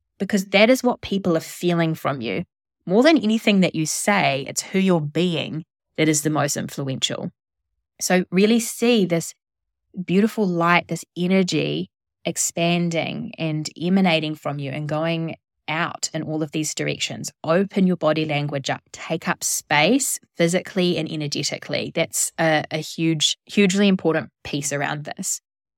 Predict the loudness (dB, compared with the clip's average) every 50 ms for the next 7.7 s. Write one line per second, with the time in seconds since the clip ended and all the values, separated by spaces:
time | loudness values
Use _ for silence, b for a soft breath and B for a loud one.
0 | _ _ _ _ 4 4 4 6 4 4 2 2 2 -2 -2 2 4 2 4 6
1 | 4 2 2 0 -2 0 0 0 0 -2 -6 -6 -2 -2 0 0 0 -2 -4 -6
2 | -4 _ 2 2 2 2 2 0 2 4 4 4 2 0 -2 -2 0 0 0 2
3 | 0 0 -2 -2 -4 -8 -8 -6 -6 -6 -6 -8 -10 _ -2 0 2 2 2 4
4 | 4 4 4 4 2 0 2 2 4 4 4 2 2 2 2 0 0 -2 -2 -2
5 | -2 -2 0 0 0 0 0 -2 -4 -6 -6 -8 _ _ _ _ _ -2 0 0
6 | 0 -2 -2 -2 0 0 0 -2 -2 -6 -12 -10 -8 -6 -6 -4 -2 0 0 2
7 | 2 2 2 0 0 -2 -2 -2 -4 -8 -6 -6 -6 -6